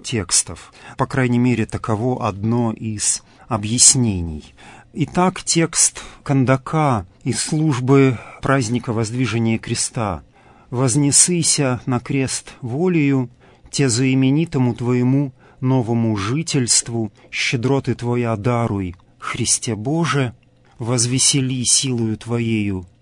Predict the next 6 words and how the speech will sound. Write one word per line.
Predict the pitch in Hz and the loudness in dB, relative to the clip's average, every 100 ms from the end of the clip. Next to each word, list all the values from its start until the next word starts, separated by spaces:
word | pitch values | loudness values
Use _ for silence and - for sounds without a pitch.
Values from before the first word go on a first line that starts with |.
| _ _ - | _ _ -2
В | |
современной | - 135 143 143 131 120 117 110 | 0 2 2 4 4 2 2 0
редакции | 117 120 120 113 - - 104 107 | 0 -2 0 0 0 -2 -2 -4
"возвесели | 110 123 110 123 - 131 127 113 127 | -4 -2 -2 0 0 0 0 -2 -2
нас | 120 113 98 - - - - | -2 0 0 0 -2 -20 -12
силою | - - - 120 113 110 101 87 | 0 2 2 0 0 0 -2 -4